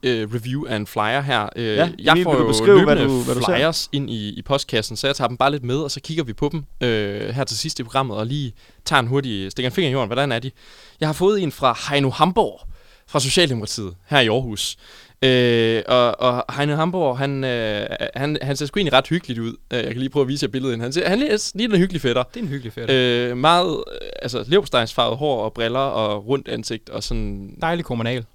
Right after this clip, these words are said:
Speaker 2: Dejlig kommunal.
Speaker 1: Det skal jo lige siges
Speaker 2: Han er
Speaker 1: hurtigt. Det skal jeg bare lige huske at indskyde, at, øh, man kan jo selvfølgelig se billedet inde på vores, øh, Instagram, øh, profil, der hedder Den Vigtigste Politik, hvis man, øh, hvis man søger det
Speaker 2: Selvfølgelig
Speaker 1: inde
Speaker 2: kan
Speaker 1: på
Speaker 2: man det.
Speaker 1: Instagram. Ja, det er jo
Speaker 2: Han er
Speaker 1: bare lige
Speaker 2: opstillet
Speaker 1: service
Speaker 2: af
Speaker 1: for det.
Speaker 2: Hasle Møllevangen,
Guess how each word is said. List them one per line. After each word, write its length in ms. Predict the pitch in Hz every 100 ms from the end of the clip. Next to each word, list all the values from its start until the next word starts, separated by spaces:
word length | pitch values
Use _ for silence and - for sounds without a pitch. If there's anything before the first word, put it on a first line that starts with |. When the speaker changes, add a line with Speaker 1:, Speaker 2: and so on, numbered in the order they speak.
| -
Speaker 2:
Dejlig 180 | 160 165
kommunal. 360 | 147 127 120 92
Speaker 1:
Det 120 | 151
skal 100 | -
jo 40 | 143
lige 140 | 170
siges 220 | - 180
Speaker 2:
Han 80 | 156
er 80 | 151
Speaker 1:
hurtigt. 220 | 165 -
Det 140 | 160
skal 120 | 143 147
jeg 60 |
bare 100 | 135
lige 80 | 147
huske 200 | 156 147
at 60 | 143
indskyde, 340 | 151 147 123
at, 140 | 127
øh, 100 | 131
man 120 | 127 123
kan 80 | 127
jo 20 |
selvfølgelig 320 | - 170 147
se 180 | - 190
billedet 340 | 143 143 160
inde 180 | 135 139
på 100 | 156
vores, 320 | 127 123 -
øh, 180 | 120 120
Instagram, 520 | 160 175 131 120 131 - - 143
øh, 260 | 135 117
profil, 380 | 113 120 139 120
der 60 | 117
hedder 140 | 120
Den 160 | 113 117
Vigtigste 280 | 123 - 113
Politik, 440 | 120 - 131 - -
hvis 200 | 127 -
man, 180 | 120 113
øh, 220 | 113 120
hvis 180 | 120 120
man 80 |
søger 200 | 113 127
det 20 | 127
Speaker 2:
Selvfølgelig 100 | -
Speaker 1:
inde 100 | 123
Speaker 2:
kan 60 |
Speaker 1:
på 40 | 120
Speaker 2:
man 80 | 104
det. 60 |
Speaker 1:
Instagram. 200 | 117 113 -
Ja, 60 | -
det 60 | 139 - -
er 40 |
jo 20 | 147
Speaker 2:
Han 100 | 160
er 40 |
Speaker 1:
bare 60 | 151
lige 60 |
Speaker 2:
opstillet 380 | 165 120 185 143
Speaker 1:
service 180 | 127 131
Speaker 2:
af 40 | 123
Speaker 1:
for 40 |
det. 100 | 113
Speaker 2:
Hasle 360 | 175 - 185 151
Møllevangen, 560 | 135 185 160 104 104